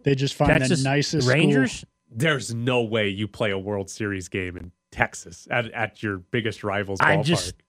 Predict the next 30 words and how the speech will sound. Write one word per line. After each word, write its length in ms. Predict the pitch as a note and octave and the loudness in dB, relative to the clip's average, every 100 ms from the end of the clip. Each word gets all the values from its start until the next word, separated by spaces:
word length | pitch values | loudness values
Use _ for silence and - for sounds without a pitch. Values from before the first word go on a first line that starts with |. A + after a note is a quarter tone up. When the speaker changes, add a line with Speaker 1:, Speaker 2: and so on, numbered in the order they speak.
| _ | _
Speaker 2:
I 160 | - D3 | 0 4
don't 140 | F#3 | 4
know 80 | E3+ | 4
what 160 | E3+ F3+ | 4 4
other 180 | E3+ E3 | 2 2
parks 380 | E3+ G3 G3 | 2 0 2
are 80 | E3+ | 2
there. 260 | F3 C#4+ A#2+ | 4 4 2
I 100 | A#2+ | 0
don't 100 | D#3 | 0
know 80 | D#3+ | 2
where 160 | F3 | 2
else 160 | F#3 - | 2 2
they'd 200 | F3+ D3 | 0 2
go. 340 | G#3+ D#4 - - | 2 0 -2 -4
Speaker 1:
University 680 | E3 C3 B2 B2+ B2+ C3+ | 0 0 0 -2 0 -2
of 80 | B2 | 0
Houston? 460 | B2 C#3+ - F3+ G3 - | 0 -2 0 -2 -2 -2
Speaker 3:
I 260 | A2+ A#2+ - | -2 -2 -4
honestly 480 | B2 C3+ D#3 F3 C#3 | -2 0 0 0 0
think 300 | - B2+ G#3 A#2 | 0 -2 -2 0
Speaker 2:
Oh, 140 | A#2+ | 0
that 180 | A2+ A#2 | 2 -2
would 120 | G2 | -2
be 100 | F2+ | -4
hilarious. 640 | F#2 F2+ F2+ E2+ - - - - | -4 -4 -4 -6 -8 -14 -8 2
Speaker 3:
I, 180 | A3+ B2+ A#3 - - | 2 4 0 0 0
I 160 | B2 - | 0 0
honestly 420 | A#2+ B2+ C#3+ - A#2+ | -2 0 0 0 0
think 400 | A#2+ E3 - | 0 -2 -4